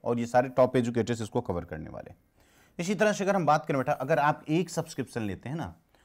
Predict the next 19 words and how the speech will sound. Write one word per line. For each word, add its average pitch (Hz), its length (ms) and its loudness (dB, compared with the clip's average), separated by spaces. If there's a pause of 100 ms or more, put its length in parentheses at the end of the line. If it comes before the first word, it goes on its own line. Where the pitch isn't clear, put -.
(180)
तो 135 60 6
आपको 139 240 0
प्रीलिम्स, 127 580 0
मेंस, 110 540 -4
एसआई, 104 420 -2
सीडीपीओ 104 520 -4
ये 160 140 -4
सारी 180 280 -2
चीज़ें 120 240 -4
मिल 87 180 -6
जाती 82 240 -10
हैं। - 60 -16
और 151 140 -6
साथ 160 340 -6
ही 143 80 -4
मैं 120 140 -4
आपको 110 240 -8
बताना 113 300 -6
चाहूँगा 92 420 -10